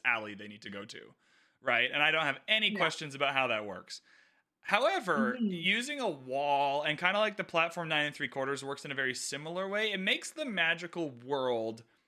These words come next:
Speaker 1: feel like it's kind of just on the other side of the wall. Like, if you're an eleven-year-old, like, walking around the streets of London,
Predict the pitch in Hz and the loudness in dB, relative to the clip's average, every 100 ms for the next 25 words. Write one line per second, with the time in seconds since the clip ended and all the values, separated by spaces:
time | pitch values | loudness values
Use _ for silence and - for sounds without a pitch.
0 | _ _ - 180 170 190 185 170 170 - | _ _ -6 0 2 4 2 2 0 -2
1 | 180 156 - 311 294 277 240 214 196 180 | -2 -2 -2 -2 0 0 -2 2 2 2
2 | 170 175 147 131 127 113 101 117 147 202 | 2 2 2 0 -2 -2 0 0 2 2
3 | 233 202 185 175 175 165 147 139 127 127 | 2 2 2 0 -2 0 0 0 -2 -6
4 | 143 156 160 170 151 147 143 139 135 - | -6 -4 0 0 2 2 2 0 -2 -6
5 | - 139 135 135 120 120 110 92 78 | -6 -6 -6 -6 -4 -2 -2 -6 -12